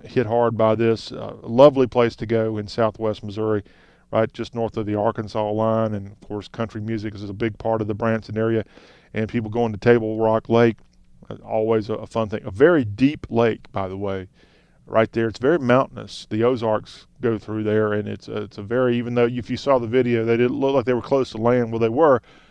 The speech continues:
but it's such a steep incline, I guess, going into the basin of the lake, and that's why it just made for a very tough, tough recovery, and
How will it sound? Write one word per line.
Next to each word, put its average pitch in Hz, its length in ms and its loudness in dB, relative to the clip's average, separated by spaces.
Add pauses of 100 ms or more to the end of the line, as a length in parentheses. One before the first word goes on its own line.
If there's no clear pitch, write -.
(140)
but 113 100 -2
it's 113 140 0
such 139 200 0
a 107 80 -4
steep - 680 -6 (840)
incline, 120 840 0 (240)
I 117 160 -6
guess, 110 300 -2
going 120 340 -2
into 113 400 -4
the 107 240 -4 (420)
basin 117 440 4
of 101 120 -2
the 107 120 2
lake, 113 300 4 (500)
and 107 200 -8
that's 107 240 -2
why 104 300 2
it 107 180 -6
just - 240 -16
made 113 220 -2
for 107 160 -4
a 104 40 -4
very 107 320 -2
tough, 107 360 -6
tough 107 300 -6 (400)
recovery, 113 760 2
and 104 480 -6